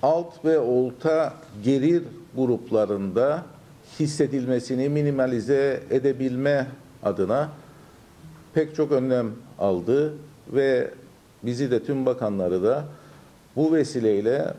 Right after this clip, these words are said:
bu grupların korunabilmesi adına gerekli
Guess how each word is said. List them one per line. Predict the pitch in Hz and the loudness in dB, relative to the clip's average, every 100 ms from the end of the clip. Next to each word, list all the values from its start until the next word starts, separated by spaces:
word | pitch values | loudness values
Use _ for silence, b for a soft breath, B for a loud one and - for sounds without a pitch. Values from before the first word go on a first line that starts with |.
| - 110 | -10 -2
bu | 160 147 | -2 0
grupların | 147 135 - 113 113 143 143 95 - - | 0 0 0 0 2 0 -2 -6 -12 -8
korunabilmesi | - 123 123 131 135 135 131 120 - 151 143 123 - - - - - | -2 0 2 0 0 0 0 0 -2 -2 0 -2 -10 -20 -20 -20 -2
adına | 101 98 98 143 170 B B - - | 0 2 2 0 -2 B B -10 0
gerekli | 139 131 135 147 147 | 2 0 0 0 0